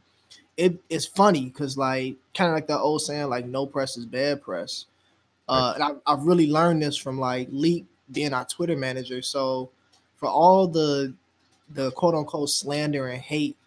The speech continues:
Speaker 1: that this man Leak catches for, like, just being Leak, it seems sometimes, like, just waking up today. Uh,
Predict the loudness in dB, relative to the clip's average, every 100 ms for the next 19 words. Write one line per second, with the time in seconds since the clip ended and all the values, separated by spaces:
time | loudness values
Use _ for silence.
0 | -18 -10 -8 -4 -4 -4 -4 -6 -8 -8
1 | -6 -6 -8 -6 -4 -4 -2 0 2 4
2 | 4 2 -4 -6 -8 -10 -10 -14 -14 -10
3 | -10 -8 -6 -2 0 2 0 -2 -8 -8
4 | -10 -12 -14 -18 _ _ _ _ _ _
5 | _ -4 -2 0 0 -2 -4